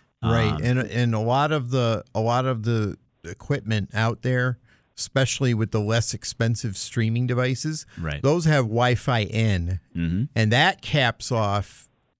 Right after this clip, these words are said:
Speaker 1: i-, assuming everything is running perfectly,
Speaker 2: Right.
Speaker 1: that caps off at about three hundred megabits per second, and effectively you're probably gonna have half that in most cases.
Speaker 2: Yeah, and again, it depends on your wi-, your router and its ability to offer,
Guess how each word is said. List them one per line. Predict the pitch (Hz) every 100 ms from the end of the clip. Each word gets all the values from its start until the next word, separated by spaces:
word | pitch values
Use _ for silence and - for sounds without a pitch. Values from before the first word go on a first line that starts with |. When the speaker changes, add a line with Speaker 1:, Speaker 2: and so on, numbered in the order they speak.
| -
Speaker 1:
i-, | 113 -
assuming | 95 104 - 165 147 110
everything | 120 147 156 147 139
is | 127 107
running | 135 131 123 113
perfectly, | 95 135 139 120 101 92 95 110 -
Speaker 2:
Right. | 73 69
Speaker 1:
that | 113 131 -
caps | 139 120 -
off | 123 113 107
at | 98
about | 98 92
three | - - 120
hundred | 101 113 107 104 98 87 - _ _ _ -
megabits | 107 104 92 98 -
per | - 92
second, | - 113 98 98 92 - - - -
and | 113 110
effectively | - 151 143 - 104 107
you're | 98 101 - -
probably | - - 113 107 104 104 95 98
gonna | 92 92
have | 92 85
half | 85 85 -
that | - - - _ -
in | 95 92
most | 95 90
cases. | - 98 104 - -
Speaker 2:
Yeah, | - 76
and | 98
again, | 110 113 98
it |
depends | 87 98 90
on | 87
your | 82
wi-, | 87 98 107
your | 90
router | 92 127 139 101
and | 92
its | 92
ability | 90 87 87 87 85
to | 92
offer, | 85 82 82 80 78